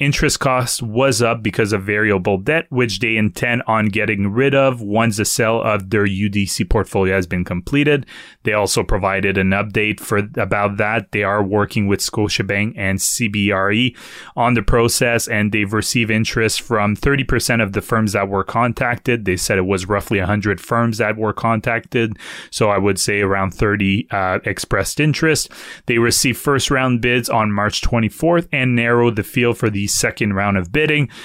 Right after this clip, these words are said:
They expect to receive firm offers after the third round of bidding. So it's moving along quite well, and really it's paying off debt and getting those debt levels, uh, a bit better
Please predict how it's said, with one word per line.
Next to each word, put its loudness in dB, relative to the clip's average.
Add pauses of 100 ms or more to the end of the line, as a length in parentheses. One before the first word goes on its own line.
(140)
They 0
expect -2
to 2
receive 0
firm 0
offers 2
after 0
the 0
third 0
round 0
of -6
bidding. -2
So -2
it's -2
moving 2
along 2
quite -2
well, 2 (300)
and 0
really 4
it's -2
paying 2
off 0
debt 0 (100)
and 0
getting 0
those 0
debt 0
levels, 0
uh, -2
a 0
bit -4
better 0